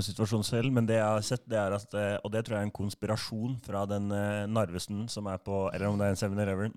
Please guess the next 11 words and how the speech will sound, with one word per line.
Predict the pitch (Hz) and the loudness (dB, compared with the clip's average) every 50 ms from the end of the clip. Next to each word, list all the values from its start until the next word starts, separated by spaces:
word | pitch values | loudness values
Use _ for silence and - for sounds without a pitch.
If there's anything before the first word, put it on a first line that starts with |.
| - - | -8 -10
men | 110 107 101 | -8 -8 -6
på | 110 104 101 101 101 98 98 98 98 - _ _ _ _ | -4 -2 0 0 0 0 0 -2 -4 -6 _ _ _ _
Lillehammer, | - 123 113 98 92 98 101 101 98 98 92 101 | -6 -4 -4 -2 -2 -2 0 0 0 0 0 0
eh, | 98 101 101 98 98 98 107 - _ _ _ _ _ _ _ - | 0 0 0 0 -2 -4 -6 -10 _ _ _ _ _ _ _ -10
skysstasjon, | - - 110 - - - - - - - 110 104 110 127 131 143 117 - _ - | -6 -4 -4 -4 -4 -6 -8 -10 -8 -6 -4 -4 -2 -4 -4 -6 -8 -12 _ -10
og | 113 107 | -4 -2
det | 110 104 | 0 0
er | 101 98 98 | 2 0 0
at | 101 - - | -2 -4 -8
det | 101 107 107 | -12 -8 -2
er | 110 113 113 | -2 0 0